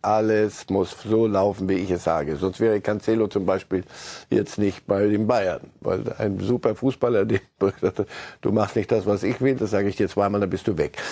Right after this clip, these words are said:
Tuchel wirkte so in Dortmund. Und wenn du dir die, da manches erzählen lässt, ja, das war eine schwere Zeit, weil da auch ein paar Alpha-Tiere aufeinander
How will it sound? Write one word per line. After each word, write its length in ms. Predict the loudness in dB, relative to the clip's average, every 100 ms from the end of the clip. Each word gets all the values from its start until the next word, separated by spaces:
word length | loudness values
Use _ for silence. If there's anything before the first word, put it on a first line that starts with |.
| -10 -12 -2
Tuchel 400 | 0 4 2 2 -2
wirkte 540 | 0 2 2 0 2
so 200 | 4 2
in 160 | 2 2
Dortmund. 520 | 2 2 -2 -4 -4
Und 160 | 0 2
wenn 140 | 2
du 200 | 2 0
dir 260 | 0 0 0 -4
die, 140 | -6 -6 0
da 220 | 2 4
manches 420 | 2 2 0 0
erzählen 400 | 2 4 4 4
lässt, 340 | 4 2 -4 -18 -20 -20 -20 -20 _ _
ja, 380 | 2 2 2 0 0
das 220 | 0 2
war 140 | 2 4
eine 140 | 2
schwere 360 | 2 4 4 2
Zeit, 400 | 2 0 -2 -4 0
weil 160 | 2
da 200 | 2 2
auch 180 | 2 -2
ein 60 | -2
paar 180 | 0 2
Alpha-Tiere 500 | 2 2 2 2 4
aufeinander 500 | 2 2 2 2